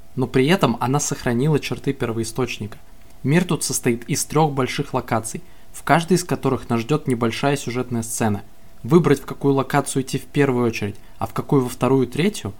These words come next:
лежит за вами. Для меня «Нулевая миля» является полноценным самобытным продуктом,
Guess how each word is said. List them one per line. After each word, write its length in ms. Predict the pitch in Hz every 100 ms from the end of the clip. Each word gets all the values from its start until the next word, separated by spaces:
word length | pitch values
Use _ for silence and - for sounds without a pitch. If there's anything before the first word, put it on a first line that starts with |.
| - -
лежит 360 | 117 123 131 156
за 140 | 127
вами. 280 | 117 107 95 - - - - - - - - -
Для 180 | 120 127
меня 400 | 135 147 196 -
«Нулевая 420 | 139 131 143 151
миля» 300 | 131 165 190
является 500 | 127 120 131 151 -
полноценным 760 | - - 143 147 - 202 165 120
самобытным 560 | - 113 113 147 - 117
продуктом, 500 | 113 127 139 113